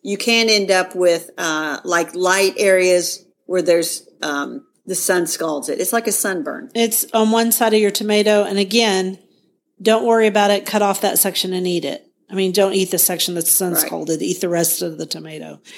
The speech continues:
Speaker 2: But don't worry about it. And also in places that it's really hot, don't pinch off all of your suckers, because those help,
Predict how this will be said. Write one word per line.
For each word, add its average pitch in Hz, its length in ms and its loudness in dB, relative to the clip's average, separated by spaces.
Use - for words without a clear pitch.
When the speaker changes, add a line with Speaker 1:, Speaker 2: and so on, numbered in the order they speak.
Speaker 2:
But 214 100 0
don't 277 240 0
worry 247 280 6
about 240 280 2
it. 226 380 2
And 208 380 0
also 226 360 2
in 208 340 0
places 233 400 0
that 208 100 2
it's 190 180 -2
really 185 260 -2
hot, 262 480 2
don't 233 560 0
pinch 220 240 0
off 208 260 2
all 196 220 0
of 190 80 -4
your 180 120 2
suckers, 170 500 -2
because 180 340 -2
those 190 260 2
help, 185 340 -2